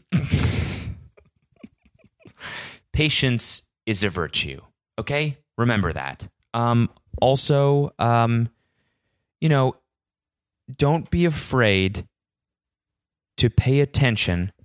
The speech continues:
to the things that matter, okay? Here's another one.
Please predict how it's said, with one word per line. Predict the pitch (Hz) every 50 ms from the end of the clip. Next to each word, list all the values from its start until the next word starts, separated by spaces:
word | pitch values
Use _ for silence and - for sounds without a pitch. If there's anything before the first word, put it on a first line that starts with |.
| _ _ -
to | - 104
the | 104 104
things | 98 - - - 104 95 95 92 92 95 95 - - - _ _
that | - 90 92 82 82 - -
matter, | 82 80 76 76 71 65 65 65 76 - - _ _ -
okay? | - 117 135 156 151 - _ _
Here's | - 170 151
another | 151 147 131 104
one. | 85 80